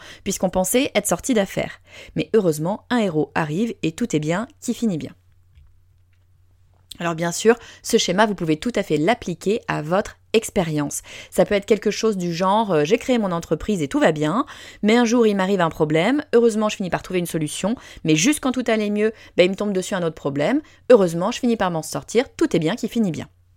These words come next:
Alors, autre schéma, et c'est probablement le schéma le plus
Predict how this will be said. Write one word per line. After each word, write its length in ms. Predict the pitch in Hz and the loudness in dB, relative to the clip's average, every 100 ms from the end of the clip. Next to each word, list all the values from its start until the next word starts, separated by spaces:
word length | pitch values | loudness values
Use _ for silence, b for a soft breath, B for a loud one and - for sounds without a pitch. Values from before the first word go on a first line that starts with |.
| _ _ _ _ _ _ _ _ _ _ _ _ _ - | _ _ _ _ _ _ _ _ _ _ _ _ _ -2
Alors, 320 | 175 151 - - | 2 2 -2 2
autre 260 | 320 - 220 | 2 2 -4
schéma, 360 | - 196 208 | -4 -2 0
et 40 | 240 | 0
c'est 140 | 180 | -4
probablement 680 | - 208 202 190 190 196 196 B B | -6 0 0 2 0 0 -2 B B
le 80 | 175 | -4
schéma 380 | 165 226 214 208 | -2 0 2 2
le 120 | 170 | 0
plus 240 | 151 185 | -4 -8